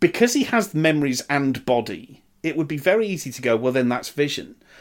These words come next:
But the, the show actively refutes that idea and says that's got nothing to do with anything. That doesn't make him the same thing. Because those are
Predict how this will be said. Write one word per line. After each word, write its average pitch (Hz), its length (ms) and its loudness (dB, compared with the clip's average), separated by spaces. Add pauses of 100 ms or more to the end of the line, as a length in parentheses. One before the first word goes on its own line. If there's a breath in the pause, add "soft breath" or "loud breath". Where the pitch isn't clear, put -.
(180 loud breath)
But - 180 2
the, 165 320 -2
the 151 280 -2
show 185 720 2
actively 180 600 -4
refutes 156 540 -6
that 120 200 -2
idea 120 500 0
and 139 160 -2
says 156 180 -4
that's 185 200 -2
got 135 140 -2
nothing 151 400 -2
to 135 80 -12
do 131 160 -4
with 120 140 -2
anything. 120 360 -4
That 135 200 -4
doesn't 156 260 -4 (140)
make 151 240 -2
him 113 280 -2
the 117 100 -6
same 117 460 -2
thing. 101 420 -6 (1080 soft breath)
Because 143 280 -2
those 156 260 6
are 143 300 2